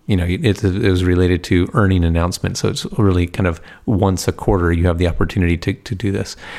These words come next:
So we said, "Well, we're, we're just very close to the earnings season. Let's go ahead and do this, this functionality for them in a kind of quick and dirty way for this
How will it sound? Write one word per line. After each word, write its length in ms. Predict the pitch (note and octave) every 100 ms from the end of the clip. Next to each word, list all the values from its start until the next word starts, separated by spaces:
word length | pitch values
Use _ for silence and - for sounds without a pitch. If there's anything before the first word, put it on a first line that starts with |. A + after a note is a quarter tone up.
| -
So 40 | -
we 60 | D3
said, 120 | E3
"Well, 200 | E3+ E3
we're, 180 | D3 B2+
we're 160 | - B2
just 200 | E3 -
very 220 | - D#3+
close 280 | C3+ E3 C#3
to 120 | -
the 140 | G2 G2+
earnings 300 | G#2 G#2 F#2
season. 500 | - G2+ F#2+ E2+ E2+ - - -
Let's 240 | B2 D3 -
go 140 | D#3
ahead 120 | C#3
and 160 | B2 G2
do 160 | G2+ A2
this, 300 | F#2+ - - -
this 280 | - G2+ F2
functionality 560 | - A#2 G#2 D#3 B3 C#3+
for 200 | - F#2
them 260 | F2 F2 G2 - - - _ - -
in 180 | - A#2
a 80 | G2
kind 300 | A2+ - A#2
of 100 | F2 - - G#3+
quick 220 | - A2
and 120 | A2
dirty 240 | G#2 F#2+ F2
way 420 | C3+ D3 F2+ F2
for 500 | - - E3 C#3 A#2+
this 400 | F#2 G2+ A2